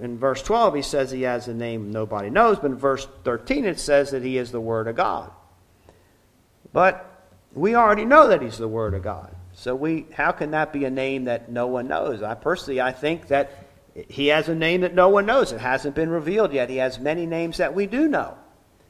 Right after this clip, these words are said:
But there's a name I'm, I'm gonna assume that he has that we do not know.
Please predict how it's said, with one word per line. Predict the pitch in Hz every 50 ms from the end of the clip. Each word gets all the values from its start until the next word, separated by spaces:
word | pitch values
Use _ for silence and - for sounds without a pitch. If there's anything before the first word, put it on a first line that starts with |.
| _ _ _ _ _ -
But | - 98 101
there's | - 120 127 131 127 127 -
a | - 123
name | 123 127 147 156 156 151 139 143 139 -
I'm, | 120 123 120 117 - - -
I'm | 110 113
gonna | 110 113 131 123 113
assume | 110 - - - 196 185 170 151 147 151 147 - - - _ _
that | - 123 120 113
he | 156 147 135
has | 139 135 127 127 127 131 135 - - - _ -
that | 127 123 - -
we | 120 127 127 123
do | 117 123 127 127 123 120 123 -
not | - 117 117 123 123 127 123 - - - _ -
know. | 98 101 90 73 - -